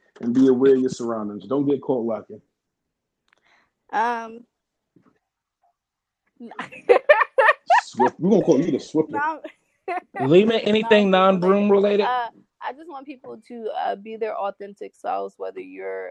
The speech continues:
Speaker 2: um, a lover or a hater. I don't want nobody to be hiding in the
Speaker 1: Just
Speaker 2: dark.
Speaker 1: Yeah.
Speaker 2: Definitely figure out who you are so other people know who you are and how to fucking treat you.
Speaker 1: Yep.
Speaker 2: Okay?
Speaker 1: Yeah, and if
Speaker 2: Be
Speaker 1: you're racist,
Speaker 2: safe.
Speaker 1: let me know now.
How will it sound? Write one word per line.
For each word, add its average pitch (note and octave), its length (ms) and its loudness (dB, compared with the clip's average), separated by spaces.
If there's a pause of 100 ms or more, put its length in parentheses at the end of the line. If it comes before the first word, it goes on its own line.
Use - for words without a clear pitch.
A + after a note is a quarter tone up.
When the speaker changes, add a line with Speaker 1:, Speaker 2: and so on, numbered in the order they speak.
Speaker 2:
um, F3+ 460 -8 (420)
a G3 80 -10
lover G3+ 340 -6
or F3 220 -8
a G3 40 -12
hater. G3 340 -12 (400)
I G3+ 100 -12
don't F3+ 140 -12
want F#3 180 -12
nobody F#3+ 340 -4
to G3 60 -16
be F#3 120 -14
hiding G#3 240 -4
in D#3+ 60 -6
the - 60 -4
Speaker 1:
Just - 200 -20
Speaker 2:
dark. F3+ 300 -2 (1040)
Speaker 1:
Yeah. D#4+ 120 0
Speaker 2:
Definitely F#3 720 -8 (440)
figure G3+ 260 -4
out G3 220 2
who G#3+ 120 -14
you G3 200 -12
are F3+ 260 -4
so F#3+ 280 -16 (140)
other A#3 200 -4
people G3+ 320 -20
know F#3 200 -14
who G3 80 -14
you E3+ 220 -14
are E3+ 240 -8 (320)
and - 120 -14
how F3+ 140 -6
to F3+ 100 -10
fucking E3+ 320 -18
treat E3 220 -20 (100)
you. - 240 -18 (460)
Speaker 1:
Yep. - 200 -4
Speaker 2:
Okay? G4+ 120 -12 (640)
Speaker 1:
Yeah, A#3 120 -2
and - 180 -6
if G3+ 60 4
Speaker 2:
Be A3 60 2
Speaker 1:
you're A3+ 120 4
racist, A3 140 4
Speaker 2:
safe. G#3 180 4
Speaker 1:
let G#3 100 2
me A3 100 0
know G#3+ 120 -2
now. G3+ 280 -6